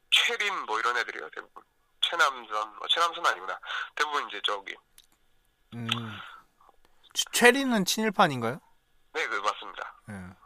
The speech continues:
Speaker 1: 천도교의 그 대표적인. 그렇죠. 그래서
Speaker 2: 음.
Speaker 1: 어, 잠깐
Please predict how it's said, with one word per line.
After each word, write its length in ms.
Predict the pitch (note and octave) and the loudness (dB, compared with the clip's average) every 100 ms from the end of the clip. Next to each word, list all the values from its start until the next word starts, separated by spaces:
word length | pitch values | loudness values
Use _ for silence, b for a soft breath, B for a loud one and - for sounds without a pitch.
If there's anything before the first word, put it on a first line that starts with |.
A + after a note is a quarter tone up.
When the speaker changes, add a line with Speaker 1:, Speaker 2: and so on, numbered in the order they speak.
| - - - - | -20 -20 -8 -4
Speaker 1:
천도교의 800 | E3 D3+ C#3 C3 A#2+ A2 G2+ F2 | -2 -2 -4 -6 -6 -4 -2 -4
그 140 | - | -6
대표적인. 480 | - - G2+ F#2 F#2 - - - - _ _ | -10 -4 0 0 -4 -16 -20 -20 -20 _ _
그렇죠. 540 | - - - - - - - _ | -20 -20 -18 -6 -6 -6 -10 _
그래서 220 | B2+ C3 A2+ | -6 -4 -2
Speaker 2:
음. 600 | - - A#2 G2+ G2 G#2+ - _ - | -4 -4 -4 -4 -8 -12 -18 _ -14
Speaker 1:
어, 520 | A#2 A#2+ A2+ A2 F#2 E2 | -8 -6 -6 -8 -10 -4
잠깐 300 | - C3+ D3 | -2 0 -2